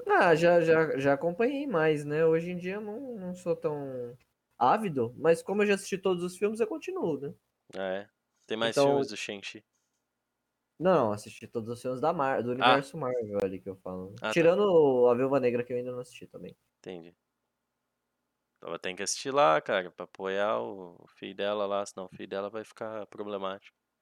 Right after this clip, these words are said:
Speaker 1: <laughs> Pra apoiar o processo dela, né?
Speaker 2: É, ué. Ela não tá conseguindo comprar Pampers pra pôr no filho dela. Por causa do dinheiro, vai lá.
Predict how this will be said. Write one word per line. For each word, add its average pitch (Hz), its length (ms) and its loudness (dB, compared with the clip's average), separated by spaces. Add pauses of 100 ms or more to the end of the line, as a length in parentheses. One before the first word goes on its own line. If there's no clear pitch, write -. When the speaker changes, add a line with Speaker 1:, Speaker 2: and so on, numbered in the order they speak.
Speaker 1:
<laughs> - 240 -12
Pra 104 100 -6
apoiar 104 340 4
o 92 100 0
processo 95 640 -2
dela, 90 400 -4
né? 85 80 -14
Speaker 2:
É, 90 380 -8
ué. 87 100 -14 (460)
Ela 92 140 -4
não 95 60 -10
tá 101 120 -4
conseguindo 110 360 -8
comprar 120 380 -2
Pampers 113 460 -6
pra - 140 -12
pôr 98 140 -10
no 95 60 -16
filho 98 200 -14
dela. 92 180 -10 (960)
Por - 60 -16
causa 92 180 -6
do 90 60 -18
dinheiro, 90 360 -10
vai 87 140 -4
lá. 101 200 -12